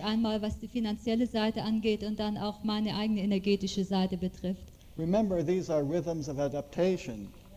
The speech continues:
Speaker 2: and your patient knows they're coming to see you.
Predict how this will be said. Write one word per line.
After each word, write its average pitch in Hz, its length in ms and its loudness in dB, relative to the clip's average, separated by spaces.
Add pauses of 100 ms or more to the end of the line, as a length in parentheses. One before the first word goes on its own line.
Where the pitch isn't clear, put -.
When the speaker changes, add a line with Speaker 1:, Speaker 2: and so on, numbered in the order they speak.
Speaker 2:
and 156 520 2
your 214 140 0
patient 170 600 0 (300)
knows 175 840 4 (260)
they're 135 180 2
coming 156 300 0
to 156 80 -8
see 156 320 0
you. 156 220 -4